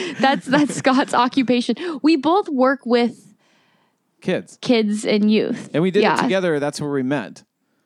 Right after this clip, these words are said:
Speaker 1: Yeah.
Speaker 2: And
Speaker 1: So
Speaker 2: that,
Speaker 1: this, this
Speaker 2: that's my
Speaker 1: feels like
Speaker 2: training.
Speaker 1: something
Speaker 2: That's your
Speaker 1: so
Speaker 2: training.
Speaker 1: close to our hearts.
Speaker 2: Yeah.
Speaker 1: What was that?
Speaker 2: That's my training. That was your training. You were an educational
Speaker 1: Yeah.
Speaker 2: ministries
Speaker 1: Educational
Speaker 2: major.
Speaker 1: ministry. Yeah. Which
Speaker 2: So
Speaker 1: was a lot of
Speaker 2: we often start by
Speaker 1: human
Speaker 2: saying
Speaker 1: development, child development.
Speaker 2: we're not, um, experts.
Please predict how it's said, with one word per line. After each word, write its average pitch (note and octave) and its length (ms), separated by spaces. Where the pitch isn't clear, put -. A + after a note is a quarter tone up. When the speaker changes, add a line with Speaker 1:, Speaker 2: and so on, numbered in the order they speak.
Speaker 1:
Yeah. F#2+ 280
Speaker 2:
And D#3 380
Speaker 1:
So E4 120
Speaker 2:
that, - 60
Speaker 1:
this, G#4 200
this F4 60
Speaker 2:
that's - 80
my F4+ 60
Speaker 1:
feels G#4 180
like G#4+ 100
Speaker 2:
training. D#4+ 80
Speaker 1:
something E4+ 220
Speaker 2:
That's C#4 140
your D4 60
Speaker 1:
so D4 140
Speaker 2:
training. D4 120
Speaker 1:
close C4 240
to C4+ 80
our G#3+ 160
hearts. G3+ 420
Speaker 2:
Yeah. G#3 120
Speaker 1:
What B3 100
was C4+ 100
that? E4+ 220
Speaker 2:
That's D#3+ 180
my D#3 140
training. F3 300
That D#3 100
was C#3 100
your F#3 120
training. A2+ 300
You D3+ 180
were D3 180
an B2+ 160
educational F3+ 540
Speaker 1:
Yeah. C3 40
Speaker 2:
ministries C3 400
Speaker 1:
Educational A#3 360
Speaker 2:
major. A3 120
Speaker 1:
ministry. G#3 460
Yeah. F#3+ 360
Which A3+ 160
Speaker 2:
So A#3 80
Speaker 1:
was G#3+ 160
a A3+ 100
lot G#3 360
of G3+ 240
Speaker 2:
we G#3+ 160
often C4+ 280
start A#3+ 320
by E3 100
Speaker 1:
human A#3 220
Speaker 2:
saying A3 220
Speaker 1:
development, G#3 500
child - 180
development. - 320
Speaker 2:
we're - 60
not, C#3 340
um, A2+ 580
experts. G2+ 680